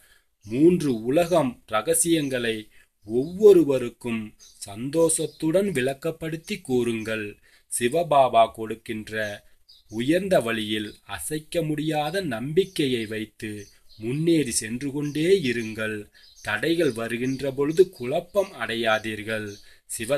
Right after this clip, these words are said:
தந்தையையே பொறுப்பாளியாக இருக்கின்றார். ஆகையினால் எதை பற்றியும் சந்தேகம் கொள்ளாதீர்கள். ஆசீர்வாதம்,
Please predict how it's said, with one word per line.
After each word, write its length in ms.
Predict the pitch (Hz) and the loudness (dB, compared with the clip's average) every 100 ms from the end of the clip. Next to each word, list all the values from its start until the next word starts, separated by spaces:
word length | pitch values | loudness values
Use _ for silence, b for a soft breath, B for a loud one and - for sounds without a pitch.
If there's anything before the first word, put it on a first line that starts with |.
| - | -4
தந்தையையே 800 | 107 113 135 165 160 165 170 196 | -8 -8 0 2 4 6 8 6
பொறுப்பாளியாக 920 | 196 123 123 139 - 151 139 131 135 196 | 4 -2 -6 -8 -2 -2 0 -2 -2 -2
இருக்கின்றார். 880 | 160 117 117 - 110 104 110 107 101 - b b 110 | -2 -2 -6 -8 -8 -6 -2 -2 -2 -12 b b 0
ஆகையினால் 680 | 110 113 113 107 110 107 95 | 2 2 -2 -4 -2 -2 -4
எதை 280 | 104 117 196 | -8 2 2
பற்றியும் 680 | 202 147 131 - 117 110 107 | 2 -6 -8 -6 -6 -6 -6
சந்தேகம் 720 | - 107 117 156 196 180 139 - | -4 -6 2 8 8 6 0 -6
கொள்ளாதீர்கள். 880 | 113 113 110 107 113 107 104 107 101 - b b b 101 | -6 -2 0 0 -4 -6 -6 -6 -8 -14 b b b 2
ஆசீர்வாதம், 920 | 113 135 131 120 120 127 127 139 | 2 4 2 2 4 2 2 -2